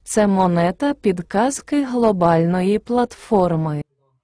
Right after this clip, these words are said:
Чайові монети можна добувати лише один раз на день. Я розповім вам,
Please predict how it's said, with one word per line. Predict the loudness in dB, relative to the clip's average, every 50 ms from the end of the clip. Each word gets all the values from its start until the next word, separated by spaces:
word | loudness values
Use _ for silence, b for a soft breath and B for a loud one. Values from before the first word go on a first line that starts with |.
| _ _ _ _ _ _ _ _ _ _ _ _ _ _
Чайові | -2 2 2 4 4 4 4 2 4 4 4 4
монети | 4 4 4 4 4 4 4 2 0 -2 -2 -2 0
можна | 0 2 2 0 0 0 0 0 0
добувати | 0 2 2 2 2 2 2 2 2 2 2 0 0 -2 -2 -2 -2 0
лише | 2 2 0 0 0 -2 0 2 2 2 2
один | 0 -2 0 0 0 0 2 2 2 0 0
раз | 0 0 0 0 -2 -2 -2 -2
на | 0 0 0
день. | 0 0 2 2 2 2 0 -2 -2 -6 _ _ _ _ _ _ _ _ _ _ -4
Я | 0 2 4 4 4 4
розповім | 2 2 0 -2 -4 -6 -4 -2 -2 0 0 2 2 2 2 2 0 0
вам, | 0 0 0 2 2 0 0